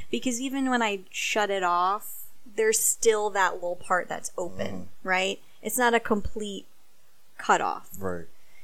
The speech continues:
Speaker 1: And it, <sighs> I just,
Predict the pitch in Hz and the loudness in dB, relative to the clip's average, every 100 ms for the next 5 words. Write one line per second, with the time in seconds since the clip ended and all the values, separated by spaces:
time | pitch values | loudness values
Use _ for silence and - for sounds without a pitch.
0 | - - - 233 - - - - - - | -10 -6 -2 -2 -4 -12 -12 -12 -18 -18
1 | - - - - - - - - - - | -14 -10 -10 -10 -14 -14 -14 -14 -16 -16
2 | - - - - - - 226 233 247 240 | -16 -16 -16 -16 -6 -2 -2 -2 0 0
3 | 233 - - | 0 -2 -6